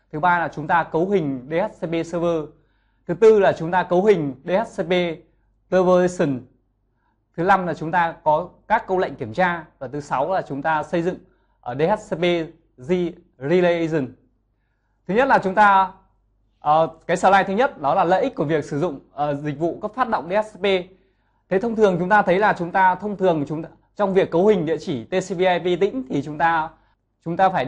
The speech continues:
ờ, nhập địa chỉ I P thủ công bằng tay, chúng ta đến từng máy chúng ta nhập. Thứ hai là chúng ta,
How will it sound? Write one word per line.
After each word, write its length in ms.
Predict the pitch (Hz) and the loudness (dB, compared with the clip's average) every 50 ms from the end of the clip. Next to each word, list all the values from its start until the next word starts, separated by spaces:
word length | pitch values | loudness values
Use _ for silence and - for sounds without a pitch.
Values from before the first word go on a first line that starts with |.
| 139 - | -6 -8
ờ, 240 | - 143 143 147 143 | -6 -4 -4 -2 0
nhập 220 | 147 170 185 180 175 | 2 4 2 2 2
địa 140 | 170 180 165 | 0 -4 -4
chỉ 180 | 165 - 151 | -2 -4 -2
I 340 | 139 160 170 170 196 190 180 175 | -2 0 0 0 0 -2 -2 -4
P 40 | |
thủ 140 | - 139 117 - | -6 -8 -2 2
công 200 | 185 185 185 175 | 2 2 2 2
bằng 160 | 151 135 131 | -2 -2 -2
tay, 280 | 165 165 160 160 151 - | -4 -4 -4 -6 -8 -10
chúng 100 | 143 139 | -8 -4
ta 240 | 156 165 160 151 147 | -2 0 0 0 -2
đến 200 | 151 - 156 196 | -2 -4 -4 -4
từng 160 | - - 160 | -4 -4 -2
máy 160 | 147 139 151 | -2 -4 -4
chúng 100 | 170 180 | -4 -6
ta 100 | 170 175 | -4 -4
nhập. 260 | 160 156 151 117 - - _ _ _ _ _ _ _ _ - | -2 0 -2 -2 -4 -8 _ _ _ _ _ _ _ _ -12
Thứ 60 | 160 | -8
hai 240 | 175 196 196 185 175 | -6 -4 -2 -2 0
là 140 | 165 147 - | -2 -2 -4
chúng 160 | 160 151 156 | -4 -6 -4
ta, 300 | 175 170 165 156 151 | -2 -2 -2 -4 -6